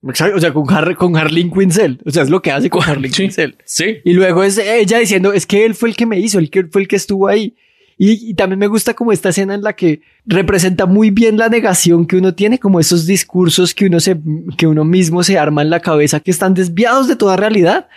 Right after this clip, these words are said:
Speaker 1: Cuando ella cree que le propuso matrimonio, que estaban con unos violinistas y
Speaker 2: Sí.
Speaker 1: estaban bailando,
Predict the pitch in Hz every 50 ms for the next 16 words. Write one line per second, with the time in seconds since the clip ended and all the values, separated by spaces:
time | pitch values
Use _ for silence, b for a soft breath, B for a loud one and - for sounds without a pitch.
0 | B B B B - 202 202 190 180 170 165 170 160 - - 190 202 202 202 196
1 | 226 208 214 185 - 190 180 160 170 160 147 156 156 170 180 - 190 180 170 170
2 | 180 196 202 202 208 208 202 202 196 196 190 202 190 - - 175 147 139 143 147
3 | 147 165 165 160 151 156 160 160 156 175 175 165 156 143 143 156 165 185 202 208
4 | 214 190 - - 208 196 185 - 151 147 143 151 160 160 175 170 165 151 143 147
5 | 156 170 190 214 277 -